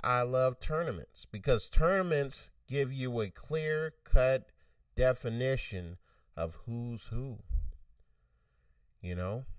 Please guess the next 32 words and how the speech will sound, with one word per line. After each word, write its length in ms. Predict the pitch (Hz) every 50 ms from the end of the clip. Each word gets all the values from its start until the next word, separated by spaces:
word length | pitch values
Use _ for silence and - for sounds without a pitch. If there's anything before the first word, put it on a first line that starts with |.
| - - - - -
who's 240 | 113 120 135 127 -
who? 240 | 160 156 151 117 - - - - - - - - - - - - - _ _ _ _ _ _ _ _ _ _ _ _ _ _ _ _ _ _ _ _ _
Are 140 | - 107 110
you 160 | 110 101 98
about 400 | 87 80 107 110 113 131 147 156
it? 200 | 170 170 165 - - - - - - - - -
Are 100 | - 85
you 180 | 95 92 95 92
with 320 | 90 92 107 120 127 143
it? 200 | 165 185 180 - - _ - - - - - - - - - - - _ _ _ _ _ _ _ _ _ _ _ _ -
Can 220 | - 107 101 104 104
you 140 | 101 101
cut 340 | - - - 139 127 139 156
it? 160 | 190 202 185 - _ _ _ - - - - - - _ _ _ _ _ _ _ _ _ _ _ _ _ _ - - -
Well, 140 | 135 120 101
go 260 | 104 - 117 123 123
get 320 | - 143 143 139 - -
yours. 580 | - 117 82 73 76 85 - - - - - - -
You 100 | 104 98
know 180 | 110 127 127 127
what 140 | 135 139 131
I'm 80 | 135
saying? 460 | 117 - - 123 131 147 156 165 170 - - -
Go 120 | 117 120
get 340 | 139 151 160 165 170 165 -
yours. 560 | - 113 87 76 71 76 - - - - - - - - - - - - _ _ - - - - -
You 120 | - 110 117
know 160 | 127 123 123
what 120 | 123 123
I'm 80 | 123 123
saying? 340 | - - 139 139 139 139 135
It's 360 | 135 131 - - - - -